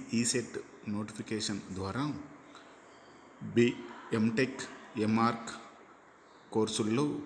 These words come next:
ప్రవేశాలను కల్పిస్తారు. తెలంగాణ ఎప్సెట్ రెండు వేల ఇరవై ఐదు నోటిఫికేషన్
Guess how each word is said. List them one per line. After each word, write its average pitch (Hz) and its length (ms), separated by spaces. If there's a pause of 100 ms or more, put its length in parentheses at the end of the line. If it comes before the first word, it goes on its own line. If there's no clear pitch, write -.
(120)
ప్రవేశాలను 104 720 (320)
కల్పిస్తారు. 95 720 (4000)
తెలంగాణ 139 500 (280)
ఎప్సెట్ - 440 (100)
రెండు 107 200
వేల 113 340
ఇరవై 104 240
ఐదు 104 420
నోటిఫికేషన్ 104 720